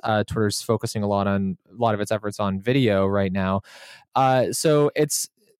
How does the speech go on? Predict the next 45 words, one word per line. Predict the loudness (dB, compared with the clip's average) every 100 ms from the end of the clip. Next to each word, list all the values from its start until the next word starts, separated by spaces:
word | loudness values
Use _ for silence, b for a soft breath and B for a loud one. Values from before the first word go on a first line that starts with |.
| _ _ -14 -12 -4
it | -2 0
seems | 0 0
like | 2
it's, | 0 2
like, | 0 0 -6
one | -2 0
of | 2
those | 0 0
things | -2 0
where | 2 4 4 4 0 -2
you | -4 -4
could | -4 -2
make | -2 0
a | 0
really, | 2 2 2
really | 0 0
big | -2 -2
bet | 0 -2
on | -2
this | -6
company | -4 -2 0 0 2 0 -2
and | -2 0 0 -4 -8 -14 _ -14 -2
going | 0 2
into, | 0 0 2 0 -2 -14 _ _ _ -2
I | 2
don't | 2
know, | 2
it |
feels | 2 0 0
like | -2
a |
make | -2 -2
or | -2
break | -2 -4 -2
year | -2 -2
for | -2 -2
it, | -2 0
right? | 2 2 0
I |
mean, | -2
if | -4
this | -4 -2
is, | -2
like, |
if, | -2